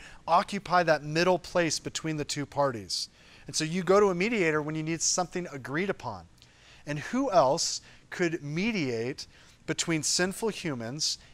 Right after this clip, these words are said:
and a holy God than Christ who put on human flesh? Who else could appropriate divine grace other than the one who is perfectly divine himself? And so the Bible tells us Jesus is the mediator,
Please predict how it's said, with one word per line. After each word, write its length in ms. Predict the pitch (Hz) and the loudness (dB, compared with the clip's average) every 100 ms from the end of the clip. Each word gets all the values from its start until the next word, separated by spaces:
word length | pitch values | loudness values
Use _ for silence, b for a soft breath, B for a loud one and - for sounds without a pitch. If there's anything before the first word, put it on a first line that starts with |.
| b | b
and 260 | 151 160 156 | -2 -2 -2
a 60 | |
holy 400 | 127 - 180 196 | -6 -2 -2 0
God 460 | 175 135 113 110 113 b b b | 2 4 2 -2 -10 b b b
than 360 | 123 139 135 147 | -2 -2 -2 -8
Christ 460 | - - 160 135 - | -12 0 2 2 -4
who 100 | 143 | -10
put 280 | - 160 147 | -4 0 0
on 140 | 139 | 0
human 300 | 120 135 123 | -4 -8 -8
flesh? 540 | - 113 98 - - b b b b | -8 -10 -8 -8 -10 b b b b
Who 240 | - 240 220 | -2 0 6
else 240 | 226 - | 6 6
could 180 | - 185 | 0 -2
appropriate 800 | - - 190 190 160 139 123 110 | -2 -2 0 0 -2 -2 -2 -4
divine 760 | 135 113 110 135 156 165 170 135 | -6 -4 -2 0 2 0 -4 -8
grace 680 | 135 143 123 104 - - - b b - | -2 0 0 -2 -4 -4 -8 b b 6
other 300 | 156 175 160 | 6 6 -2
than 100 | 156 | -4
the 100 | 143 | -2
one 200 | 139 131 | -2 -2
who 100 | 131 | -4
is 120 | 123 | -4
perfectly 420 | - 139 - 139 | -6 -8 -6 -6
divine 300 | 127 110 110 | -4 -6 -6
himself? 580 | 101 - 104 87 - - _ _ b b b b b b | -6 -6 -6 -10 -18 -20 _ _ b b b b b b
And 100 | 147 | -2
so 140 | 175 | 0
the 100 | 151 | 2
Bible 360 | 147 160 214 226 | 4 8 8 6
tells 260 | - 220 196 | 6 4 4
us 160 | 147 | 0
Jesus 600 | - 160 185 202 208 - | 0 -2 0 0 2 0
is 580 | - 151 156 156 143 - B B B - | 0 0 0 0 -2 -4 B B B -8
the 80 | |
mediator, 600 | 139 156 175 156 117 110 | -4 -2 0 -2 -2 -6